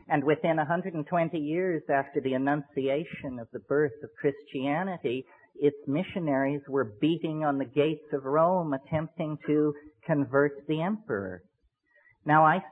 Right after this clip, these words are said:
see a similar situation in the modern context, that rationalism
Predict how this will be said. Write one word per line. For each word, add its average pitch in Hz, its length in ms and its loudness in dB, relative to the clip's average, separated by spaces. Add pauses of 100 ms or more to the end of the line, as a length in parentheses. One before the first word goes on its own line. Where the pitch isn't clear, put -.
(100)
see 135 380 -4 (100)
a 135 80 -4 (180)
similar 165 440 -2 (120)
situation 127 960 -4 (120)
in 123 160 -2
the 123 80 0
modern 127 600 2
context, - 960 -2 (480)
that 127 240 2 (420)
rationalism 117 1200 0